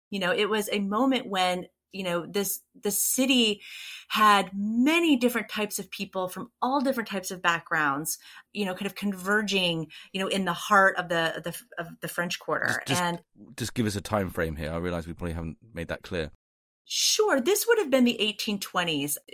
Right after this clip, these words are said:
Speaker 1: Frederick Tudor sent his very first shipment of ice to the Caribbean in eighteen oh six. And around eighteen fifteen or so, he started turning a profit there. And, and in the eighteen twenties is when he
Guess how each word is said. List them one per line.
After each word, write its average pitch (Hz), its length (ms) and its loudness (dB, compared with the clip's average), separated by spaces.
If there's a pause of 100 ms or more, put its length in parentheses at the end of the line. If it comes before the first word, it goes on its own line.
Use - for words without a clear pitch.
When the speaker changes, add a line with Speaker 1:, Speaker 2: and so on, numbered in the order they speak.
(200)
Speaker 1:
Frederick 311 460 0
Tudor 254 260 2
sent 233 300 0
his 208 180 -6
very 214 380 0
first 214 340 -2
shipment - 320 -2
of 175 100 0
ice 180 380 2
to 196 140 -6
the 185 80 -4
Caribbean 175 560 -4
in 170 120 -6
eighteen 175 380 -6
oh 165 80 -4
six. 180 500 -4 (480)
And 185 540 4
around 254 460 4
eighteen 214 380 -4
fifteen 185 500 -8
or 170 80 -4
so, 170 160 -4
he 170 100 -8
started 165 320 -2
turning 165 280 -4
a 151 40 -4
profit 147 580 -4
there. 143 320 2
And, 170 400 -4
and 170 320 -4
in 180 140 -4
the 180 160 -4
eighteen 185 420 -6
twenties 165 460 -4
is 156 100 -8
when 156 120 -6
he 156 100 -10